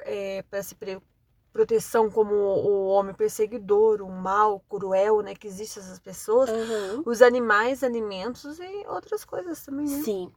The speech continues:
Speaker 2: E a gente tem que entender que a questão do, do nojo em nós, ela nos ajuda a desenvolver o hábito até da higiene.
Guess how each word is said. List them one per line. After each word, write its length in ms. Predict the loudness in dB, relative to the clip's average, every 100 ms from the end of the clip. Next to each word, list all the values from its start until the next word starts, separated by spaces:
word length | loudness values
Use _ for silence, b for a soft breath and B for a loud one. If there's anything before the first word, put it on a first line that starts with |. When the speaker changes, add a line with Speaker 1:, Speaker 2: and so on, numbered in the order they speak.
| B B B
Speaker 2:
E 180 | -4 0
a 80 | 2
gente 260 | 4 2 0
tem 120 | -6
que 100 | -6
entender 760 | -6 -4 -4 -2 0 2 2 0
que 280 | -6 -10 -8 -6
a 120 | -8
questão 600 | -10 -12 -2 0 0 2
do, 680 | 2 4 2 -2 -6 -10 -8
do 180 | -4
nojo 560 | 0 6 8 8 6 0
em 80 | -4
nós, 540 | 2 2 4 0 -4 B B B
ela 220 | 0 2
nos 180 | 2 2
ajuda 280 | 0 0 -2
a 20 |
desenvolver 540 | 0 0 2 2 6 6
o 80 |
hábito 320 | 6 2 -2 -2
até 180 | 0
da 120 | 2 2
higiene. 680 | 4 2 2 0 -2 -6